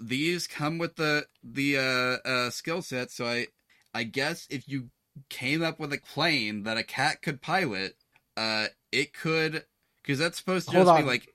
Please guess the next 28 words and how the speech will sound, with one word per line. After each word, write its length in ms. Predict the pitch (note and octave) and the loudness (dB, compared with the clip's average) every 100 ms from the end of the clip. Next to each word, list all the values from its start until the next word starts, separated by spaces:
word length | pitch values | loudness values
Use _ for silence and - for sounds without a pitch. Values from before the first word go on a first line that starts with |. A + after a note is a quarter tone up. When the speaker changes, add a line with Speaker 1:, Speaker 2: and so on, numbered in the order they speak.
| - - | -20 -6
Speaker 1:
planetary 680 | D#3 D3 C#3 A2 A#2 G#2 | 0 2 2 0 -2 -2
vehicles, 400 | G2 G2+ F#2 G2 F#3 | -2 -2 -2 2 4
Speaker 2:
Who 40 | |
Speaker 1:
not 220 | D#3+ C3+ - | 4 0 0
interplanetary 960 | C3 B2+ A2+ F#2+ G#2 G2 F2+ - F#2 F#2 | -2 -2 -4 -6 -6 -6 -6 -8 -6 -6
vehicles. 560 | F#2 F2 D2 F2+ D#2 | -6 -6 -8 -10 -4
Speaker 2:
Who 80 | F3 | -2
said 220 | F3+ G3+ F3+ | 4 4 4
anything 300 | E3 D#3 C#3+ | 0 0 -2
about 240 | C3 B2+ | -2 -4
driving? 460 | C3+ C3+ C3+ G2 - _ _ - | -6 -6 -6 -12 -18 _ _ -14
This 60 | - | -4
cat 260 | E3 D3+ | -2 -2
is 120 | C3+ | -2
the 100 | - | -8
co-pilot. 800 | - D#3 D3 C#3 C3 B2+ E2 - _ _ | -8 -2 -2 -2 -6 -10 -12 -20 _ _
He's, 180 | E3 D#3 | 0 0
he's 300 | - E3+ D3+ - | 2 0 0 -6
right 260 | C#3+ D3 C3+ | -2 -2 -2
there. 320 | C#3+ B2 - _ _ _ - | -4 -4 -8 _ _ _ 0
Right 200 | D#3 D#3+ | 2 4
there 140 | E3+ | 6
in 60 | D#3+ | 6
the 60 | C#3 | 4
passenger 520 | D#3+ C#3 C#3+ C3+ C3+ | 0 0 -2 -8 -8
seat. 340 | - D#3 - - - - | -6 -4 -4 -8 -8 0
<laughs> 40 | F#3 D3+ - - - - - F#5+ - - _ _ | 0 0 -8 -4 -4 -2 -6 -8 -14 -20 _ _
Medicine, 600 | D3+ D#3+ E3+ A#3+ - A3 | 4 6 8 8 8 6